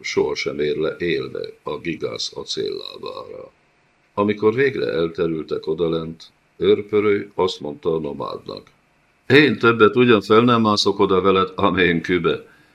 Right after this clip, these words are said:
Kérj tőlem bármi mást, testvér, de oda többé nem megyek. Nincs is rá szükség.” A nomád már a túlparton húzódó Corella Policy mólókat fürkészte.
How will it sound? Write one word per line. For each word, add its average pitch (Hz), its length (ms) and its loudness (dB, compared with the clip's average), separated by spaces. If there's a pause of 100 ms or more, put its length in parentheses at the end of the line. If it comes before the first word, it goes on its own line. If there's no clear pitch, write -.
(180)
Kérj 160 340 2
tőlem 107 380 4
bármi 107 400 2
mást, 92 540 -4
testvér, 87 480 0
de 98 180 4
oda 135 300 2
többé 113 520 2
nem 87 180 -2
megyek. 64 480 -6 (560)
Nincs 117 260 2
is 110 180 0
rá 76 140 0
szükség.” 62 600 -8 (1120)
A 101 100 -2
nomád 87 560 -2
már 101 240 -2
a 104 120 -4
túlparton 76 720 -2
húzódó 82 640 -2
Corella 76 520 -2
Policy 76 460 -4
mólókat 71 600 -4
fürkészte. - 840 -8